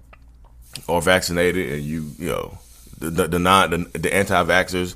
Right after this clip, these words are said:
you feel like they keeping the world closed sooner, so you blame the stu-, you, you blaming the world, you blaming stuff on them, and then you go out here and then you take it home to br-, blame it on your kids. If you are, if you're anti-vaxxer, you blame it, you blame stuff on the government.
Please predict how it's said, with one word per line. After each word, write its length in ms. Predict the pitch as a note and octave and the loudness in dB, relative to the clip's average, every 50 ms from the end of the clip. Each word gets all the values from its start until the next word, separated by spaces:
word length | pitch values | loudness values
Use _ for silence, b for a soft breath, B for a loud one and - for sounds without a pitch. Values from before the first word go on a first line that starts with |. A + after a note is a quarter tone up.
| B B B B B | B B B B B
you 100 | F2 E2 | -6 -2
feel 100 | - G2 | 0 2
like 160 | F2 E2+ E2+ | 2 2 2
they 140 | F#2 F#2 F2+ | 2 0 0
keeping 280 | - G2+ F#2 E2 F2 | 0 -2 -2 -2 -2
the 60 | E2 | -4
world 300 | D2 D2+ E2+ F2+ F2 E2+ | -2 0 2 2 2 2
closed 340 | D#2+ F2+ F#2 F2+ F2 E2+ E2 | 0 0 2 2 2 2 0
sooner, 260 | - F2+ F2+ F2+ F2+ F2 | -2 0 0 0 -2 -2
so 120 | - E2 | -4 -4
you 100 | D#2 D2+ | -4 -4
blame 300 | D2 D2 E2 F2+ F#2 F2 | -2 0 0 0 0 0
the 60 | F2 | -2
stu-, 260 | E2 - F2+ F2 E2 D#2 - - | -6 -6 -8 -8 -8 -8 -10 -8
you, 160 | E2+ F#2 F2+ B B B B B B B B | -8 -8 -8 B B B B B B B B
you 100 | E2+ F2 | -2 2
blaming 280 | F#2 F#2+ G2 G2 F#2+ | 4 4 4 4 2
the 60 | F2 E2+ | 2 4
world, 300 | F2 F#2 G2 F#2+ - - | 6 6 6 6 6 4
you 80 | F#2+ | 2
blaming 220 | F2 F#2+ F#2+ G2 F2 | 2 2 2 2 0
stuff 200 | - G2+ F2+ F2+ | 0 0 0 0
on 120 | E2 E2+ | 0 0
them, 240 | F2 F2+ F2+ F2+ E2+ | 2 2 2 2 2
and 120 | D#2+ D2+ | 0 -2
then 100 | E2 E2 | -4 -4
you 100 | D2+ D2 | -6 -4
go 220 | D2+ F2 F2+ F#2 F2+ | -2 0 2 2 2
out 80 | E2+ | 2
here 320 | F2+ F#2 F#2 F2+ F#2 F2+ - B B B B B B | 2 0 0 0 0 -2 -6 B B B B B B
and 140 | B E2 F2 | B 0 0
then 120 | F2+ E2+ D#2+ | 2 2 0
you 60 | D#2+ | 0
take 160 | D#2+ F#2 F2+ | -2 -2 -2
it 40 | F2+ | 0
home 380 | E2+ F2+ F2+ F2+ F2 E2+ E2+ D#2 | 0 0 2 2 0 0 -2 -4
to 100 | E2 D#2+ | -6 -6
br-, 280 | D2+ D2 C#2+ C#2+ - | -6 -4 -4 -4 -4
blame 240 | - C2 C#2+ C#2+ D#2 | -4 -4 -4 -2 0
it 40 | E2+ | 0
on 100 | E2+ F2+ | 0 0
your 80 | F2+ E2+ | 0 0
kids. 440 | G2 A2 G#2 F#2+ E2+ - - - - B B B | 2 2 2 2 2 0 -4 -8 -14 B B B
If 160 | - C#2+ C#2 D#2 | -8 -4 0 2
you 140 | F2+ F2 | 4 4
are, 140 | E2 D#2 D2+ - | 4 4 2 0
if 160 | D#2+ D#2+ D2 | -2 -2 0
you're 180 | F#2 F#2 F2 - - | 2 2 2 2 2
anti-vaxxer, 760 | F2 F2+ - G2 F2 E2+ D#2 E2 F2+ F2+ E2 - D2+ C#2 D2 | 2 2 4 4 4 4 6 6 4 4 4 2 -2 -2 0
you 120 | D#2+ E2 | -2 -2
blame 300 | D2+ D2 D#2+ D#2+ E2+ E2 | 0 2 4 4 4 4
it, 200 | D#2+ D2+ - - | 2 -2 -4 -4
you 140 | - E2 F2 | -4 -2 -2
blame 300 | D2+ E2 E2 E2+ E2+ D#2+ | 2 2 4 4 4 2
stuff 200 | - - E2+ - | 2 0 0 0
on 100 | E2+ D#2+ | 0 -2
the 60 | D2+ | 0
government. 440 | D2 E2+ F2 D#2 C#2+ C#2+ C2+ - - | 0 0 0 0 0 -2 -4 -4 -8